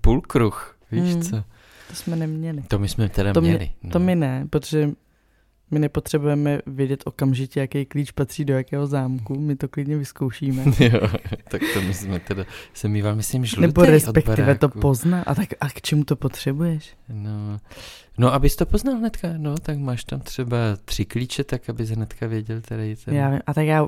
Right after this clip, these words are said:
Speaker 2: poznám
Speaker 1: Aha.
Speaker 2: i teďka, když máme klíče, nemám je nějak označený, a tak mají jiný tvar
Speaker 1: Mhm.
Speaker 2: třeba.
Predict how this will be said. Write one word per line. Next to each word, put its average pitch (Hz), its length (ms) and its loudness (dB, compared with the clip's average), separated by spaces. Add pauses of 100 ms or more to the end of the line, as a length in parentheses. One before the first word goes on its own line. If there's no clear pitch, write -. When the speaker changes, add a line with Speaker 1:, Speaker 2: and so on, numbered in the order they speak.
(120)
Speaker 2:
poznám 175 440 2
Speaker 1:
Aha. 113 60 -10 (120)
Speaker 2:
i 175 100 2
teďka, 175 600 0 (520)
když 147 220 -4
máme 156 280 2
klíče, 143 680 0
nemám 151 360 2
je 151 60 4
nějak 151 260 2
označený, 147 640 2
a 147 40 0
tak - 160 -6
mají 147 180 2
jiný 147 200 2
tvar 127 440 -4
Speaker 1:
Mhm. 104 100 -6
Speaker 2:
třeba. 131 520 0